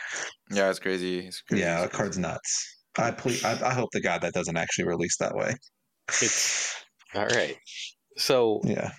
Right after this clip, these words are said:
Speaker 3: luckily there are no insane power scaling cards coming on the horizon. Although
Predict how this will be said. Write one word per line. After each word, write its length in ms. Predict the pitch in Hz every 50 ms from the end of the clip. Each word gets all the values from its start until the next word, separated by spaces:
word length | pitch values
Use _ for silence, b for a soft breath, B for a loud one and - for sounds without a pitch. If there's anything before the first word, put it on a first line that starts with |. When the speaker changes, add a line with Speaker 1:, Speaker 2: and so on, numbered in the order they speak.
| -
Speaker 3:
luckily 480 | - 104 123 160 175 - 139 120 117 113
there 240 | 107 107 104 98 90
are 240 | 90 92 92 92 90
no 280 | 90 87 87 85 85
insane 440 | 80 85 87 - - 87 85 82 80
power 340 | - - 90 80 80 78 80
scaling 520 | - - - - 80 80 80 76 76 78
cards 360 | - - 67 69 - 73 -
coming 320 | - - 78 73 76 73 71
on 80 | 73
the 60 | 73 78
horizon. 460 | 82 78 69 73 78 85 90 95 101 _ _ B B B B B B B B
Although 500 | - 113 117 113 113 110 107 104 98 -